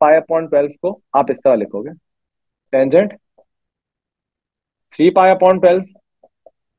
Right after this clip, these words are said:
या मजीद अगर मैं इसको बिल्कुल simplify करके लिखूं तो ये हो जाएगा pi upon four, पाई upon four प्लस pi upon three,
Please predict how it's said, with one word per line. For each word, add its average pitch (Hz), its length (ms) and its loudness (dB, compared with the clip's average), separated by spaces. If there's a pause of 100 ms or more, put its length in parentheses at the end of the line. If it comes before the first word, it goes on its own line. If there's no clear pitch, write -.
(100)
या 151 280 4
मजीद 139 340 -4
अगर 175 160 0
मैं 175 120 -2
इसको 170 160 -12
बिल्कुल 180 260 -6
simplify 165 400 -2
करके 131 220 -6
लिखूं 113 300 -10
तो 156 80 -4
ये 160 60 2
हो 160 80 4
जाएगा 151 300 4 (1200)
pi 151 140 -18
upon 190 360 -4
four, 190 300 -2 (3500)
पाई 160 140 -20
upon 185 320 -20
four 180 160 -8 (600)
प्लस 156 300 0 (400)
pi 135 160 -12
upon 101 280 -10
three, 143 200 -20